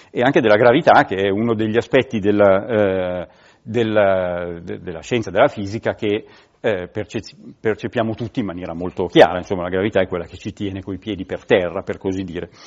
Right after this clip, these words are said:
Prima di incontrare Einstein, però, parlando di relatività, dobbiamo parlare di un altro scienziato molto importante italiano, di Firenze, lo conoscete sicuramente, Galileo Galilei, al quale era dedicata la, eh, banconota da duemila lire,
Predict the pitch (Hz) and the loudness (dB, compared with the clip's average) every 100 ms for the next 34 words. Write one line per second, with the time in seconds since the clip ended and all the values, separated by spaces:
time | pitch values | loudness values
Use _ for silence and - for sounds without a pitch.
0 | - - - _ 175 190 135 113 123 127 | -20 -20 -20 _ 2 6 6 6 2 2
1 | - 131 131 135 147 175 131 139 170 165 | -2 -4 -2 4 4 4 2 0 -4 0
2 | 143 123 240 - 117 143 135 120 120 131 | 4 4 2 -2 -2 0 0 -2 0 0
3 | 127 165 190 127 147 123 113 156 147 123 | 0 -6 0 0 0 -2 0 2 2 2
4 | 143 107 127 165 107 98 107 98 117 95 | 0 -2 0 0 -2 -8 -10 -2 0 0
5 | 104 95 - _ _ 107 135 131 104 113 | -2 -6 -8 _ _ -4 -4 -2 -4 0
6 | 190 104 98 101 107 95 107 117 85 107 | 2 2 -4 -6 -6 -4 -2 -2 -2 -8
7 | 90 113 98 92 82 87 95 123 95 95 | -6 -4 -4 -4 -12 -12 -10 -10 -10 -4
8 | 110 113 101 90 90 98 113 101 104 156 | -2 -2 -4 -10 -10 -6 -4 -2 -2 -2
9 | 90 87 104 - - - _ _ - - | -4 -8 -12 -14 -20 -20 _ _ -10 2
10 | 156 156 120 - 139 131 131 123 127 143 | 4 6 4 2 0 4 4 2 -4 0
11 | 139 139 135 117 117 127 113 110 117 135 | 0 2 2 2 -2 -2 0 2 0 -2
12 | 135 110 104 101 90 - 113 110 110 120 | 0 2 0 -2 -8 -16 -4 -2 0 -2
13 | 139 107 107 110 117 131 117 120 101 127 | 2 2 2 -2 0 2 2 0 0 -2